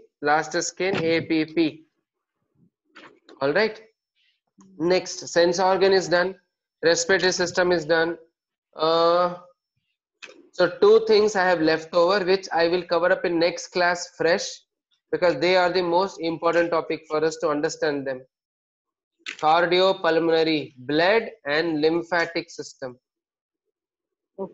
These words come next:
Speaker 1: Otherwise, it will be too much load. We'll start fresh.
Speaker 2: Mm.
Speaker 1: Then it is a revision for today's class.
Speaker 2: Mm.
Speaker 1: So those who have missed
Speaker 2: Okay.
Speaker 1: out, not clear, not confused,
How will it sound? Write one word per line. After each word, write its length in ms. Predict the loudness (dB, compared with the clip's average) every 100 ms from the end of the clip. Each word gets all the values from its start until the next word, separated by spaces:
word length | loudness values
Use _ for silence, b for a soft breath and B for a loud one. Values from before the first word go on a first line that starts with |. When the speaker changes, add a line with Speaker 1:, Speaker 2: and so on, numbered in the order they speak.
| -8
Speaker 1:
Otherwise, 260 | 0 0 0
it 80 | -2
will 80 | -4
be 0 |
too 180 | 0 0
much 240 | 0 -2 0
load. 220 | 0 -2 -10 _ _ -6
We'll 100 | -4
start 380 | 0 2 2
fresh. 400 | -2 0 2 2 -4 -12
Speaker 2:
Mm. 280 | -16 -14 -6
Speaker 1:
Then 140 | 0 0
it 120 | 0
is 120 | 0
a 100 | 2
revision 560 | 4 4 2 2 0 0
for 300 | 0 0 2
today's 380 | 2 4 2 0
class. 460 | -2 -2 -4 -12 -18 _ _ _ _ _ _ _ _ _ _ -10
Speaker 2:
Mm. 220 | -10 -10 _ _ _ _ _
Speaker 1:
So 120 | -6 0
those 280 | 2 2
who 60 | 2
have 80 | 2
missed 260 | 2 0
Speaker 2:
Okay. 80 | 0
Speaker 1:
out, 300 | 4 4 2 0
not 360 | 2 0 -2
clear, 340 | 0 4 4 4
not 320 | 2 0 0
confused, 580 | -2 -2 -2 -4 -4